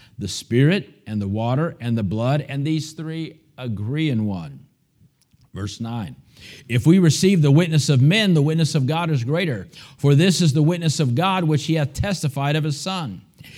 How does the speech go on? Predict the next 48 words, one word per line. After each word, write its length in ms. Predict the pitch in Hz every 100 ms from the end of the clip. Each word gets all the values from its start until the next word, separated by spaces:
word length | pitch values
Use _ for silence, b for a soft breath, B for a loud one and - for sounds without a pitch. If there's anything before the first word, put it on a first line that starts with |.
| B B
He 320 | - 175 226
that 160 | 208 160
believeth 420 | 147 170 190 160
on 140 | 160 143
the 80 |
Son 320 | 120 - 160 170
of 120 | 139
God 300 | 143 165 156
hath 240 | 151 147
the 80 | 120
witness 420 | 117 147 147 131
in 100 | 147
himself. 560 | 143 131 - 175 117 - B B
He 180 | - 147
that 180 | 170 160
believeth 400 | 160 165 156 135
not 380 | 135 185 220 127
God 280 | 127 139 160
hath 140 | 131
made 200 | 143 170
him 80 | 175
a 60 |
liar, 360 | 175 180 208 131
because 380 | 120 135 151 139
he 100 | 156
believeth 480 | 139 131 170 170 151
not 320 | 156 160 147
the 100 | 143
record 500 | 139 180 170 135 113
that 180 | 117 104
God 340 | 139 139 131
gave 220 | 117 131
of 120 | 131
his 180 | 127 127
Son. 360 | - - - - _ _ _ B B B B
And 280 | 135 143 131
this 280 | 185 262 196
is 120 | 156
the 100 | 151
record 380 | 139 127 117 104
that 160 | 107
God 240 | 107 131 123
hath 220 | 120 101
given 260 | 151 156 123
to 160 | 123
us, 180 | 139 135
eternal 380 | 120 - 151 147
life, 380 | 151 160 95